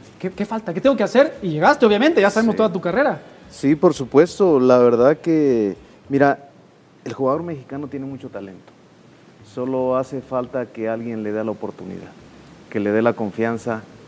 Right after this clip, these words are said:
Speaker 2: que le dé la continuidad. Afortunadamente yo tuve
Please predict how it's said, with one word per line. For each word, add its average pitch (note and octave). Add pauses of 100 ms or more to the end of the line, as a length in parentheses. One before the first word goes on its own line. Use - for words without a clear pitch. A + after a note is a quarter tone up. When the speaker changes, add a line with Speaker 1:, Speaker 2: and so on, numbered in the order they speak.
(280)
Speaker 2:
que A2
le G#2
dé A2+
la A#2+
continuidad. G#2 (420)
Afortunadamente C3+
yo B2
tuve G2+